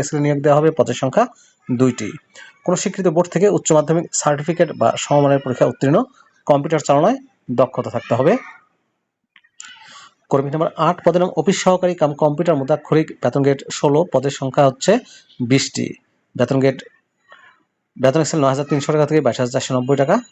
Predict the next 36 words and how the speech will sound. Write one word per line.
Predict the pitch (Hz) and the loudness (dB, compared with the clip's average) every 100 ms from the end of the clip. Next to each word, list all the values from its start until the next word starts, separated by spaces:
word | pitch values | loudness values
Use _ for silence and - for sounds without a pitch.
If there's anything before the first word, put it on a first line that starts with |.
| _ _ _ - | _ _ _ -4
শিক্ষাগত | 170 - 196 196 147 | 0 0 0 -2 -2
যোগ্যতা | 143 160 165 | -2 -2 0
চাওয়া | 160 151 | 0 2
হয়েছে | 156 147 160 | 0 -4 -6
কোনো | 127 120 | -6 -6
স্বীকৃত | 113 143 139 135 120 | -8 -6 -2 -2 0
বোর্ড | 139 - | -2 0
থেকে | 131 156 247 _ _ _ - | -2 0 -2 _ _ _ -4
কমপক্ষে | 151 143 143 | -2 0 -2
দ্বিতীয় | 131 127 143 | -2 0 0
বিভাগ | 135 151 135 | 2 0 0
বা | 113 | -2
সমমানের | - - 143 143 143 - 113 | -2 -2 0 2 0 -6 -6
জিপিএতে | 123 147 135 147 - | -2 0 2 0 -2
উচ্চ | 131 - | -4 0
মাধ্যমিক | 131 131 165 - | 2 2 -2 0
সার্টিফিকেট | 175 - - 165 165 120 | -2 -2 -4 -4 -2 0
বা | 123 | -2
সমমানের | - 143 135 131 | 0 0 2 0
পরীক্ষা | 131 120 117 | -2 -2 -2
উত্তীর্ণ, | - 123 160 247 _ - - _ - | -2 0 0 0 _ -20 -20 _ 0
কম্পিউটার | 151 160 170 | 0 2 0
ব্যবহারের | 170 165 139 | 0 0 -2
দক্ষতা, | - 170 226 - _ _ - | -2 -2 -2 -2 _ _ -2
কম্পিউটার | 151 156 175 | -2 0 -2
মুদ্রাক্ষরের | 151 160 - 170 147 | 0 -4 -2 -2 -2
গতি | 143 156 160 _ - | 0 0 0 _ -2
প্রতি | 143 165 | 0 2
মিনিটে, | 139 127 175 151 | 2 2 0 2
ইংরেজিতে | 143 147 147 | 2 2 0
বিশ | 127 139 - | -2 -4 -2
শব্দ, | 135 151 247 - _ _ 127 | 0 0 -2 -6 _ _ -2
বাংলায় | 143 139 180 240 156 | 0 2 0 -4 -4
বিশ | 123 - | -2 0
শব্দের | 131 127 | 0 0
গতি | 127 | 0